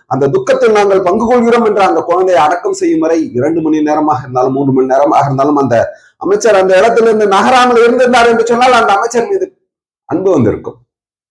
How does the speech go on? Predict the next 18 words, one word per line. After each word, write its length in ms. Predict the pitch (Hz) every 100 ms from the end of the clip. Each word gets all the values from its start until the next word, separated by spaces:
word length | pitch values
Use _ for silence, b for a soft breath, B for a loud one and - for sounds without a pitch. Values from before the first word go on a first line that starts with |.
| _ _ _ _ _ -
ஆனால் 400 | 127 160 165 -
பணத்தை 460 | 143 180 196 247
எடுத்து 280 | 226 220 226
உடனடியாக 540 | 202 208 220 220 214 202
நீட்டுவது 420 | 202 240 240 233
என்பது 260 | 233 196 185 113 - - _ _ _ _ _ _ -
மனிதாபிமானமற்ற 880 | 147 233 269 247 208 190 170 165
செயல். 340 | 151 143 135 -
அந்த 200 | 123 127
செயலை 320 | 147 220 220
அவர் 200 | 170 143
தவிர்த்திருக்கலாம். 720 | 147 185 - 180 160 151 143
மூத்த 320 | 135 196 - 208
அமைச்சர் 360 | 196 202 190
இதை 180 | 170 147
தவிர்த்திருக்கலாம். 720 | 151 160 156 156 139 139 131
ஏனென்று 320 | 143 156 151
சொன்னால் 340 | 160 151 180